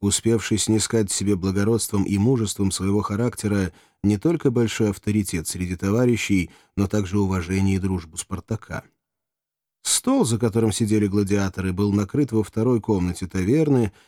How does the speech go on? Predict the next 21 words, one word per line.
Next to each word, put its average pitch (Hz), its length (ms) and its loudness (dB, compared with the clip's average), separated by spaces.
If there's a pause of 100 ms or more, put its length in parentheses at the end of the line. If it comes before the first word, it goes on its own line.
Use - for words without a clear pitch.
(160)
где 127 180 4
они 180 140 4
могли 160 300 2
свободнее 120 580 4
беседовать 117 600 2
и 110 40 -2
предаваться 117 560 0
веселью, 110 680 2 (280)
тем 101 220 2
более 101 280 2
что - 180 -4
и 95 100 2
в - 160 -10
первой 131 380 2
комнате 113 520 0
было 95 220 0
в 95 40 2
этот 92 220 -4
час - 360 -4
мало 95 340 0
посетителей, 98 920 -2